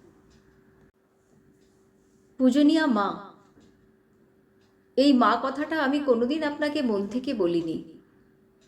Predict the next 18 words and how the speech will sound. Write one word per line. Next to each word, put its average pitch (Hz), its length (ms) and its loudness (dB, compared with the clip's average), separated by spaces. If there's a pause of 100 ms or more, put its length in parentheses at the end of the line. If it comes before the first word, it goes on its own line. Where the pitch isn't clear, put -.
(960)
আজ 214 180 6
আপনাকে 269 340 -2
খুব 269 240 -4
ইচ্ছে 240 300 -4
হলো 180 280 -4 (800)
একটা 208 240 -2
চিঠি 226 340 -6
লেখার, 185 300 -6 (1900)
তাই 233 300 6
খোলা 262 220 4
আকাশের 247 520 0
নিচে 240 300 -2
বসে 240 360 -2 (1120)
আপনাকে 240 380 2
চিঠি 247 280 -4
লেখা 254 260 0
শুরু 180 240 -4
করলাম। 170 480 -4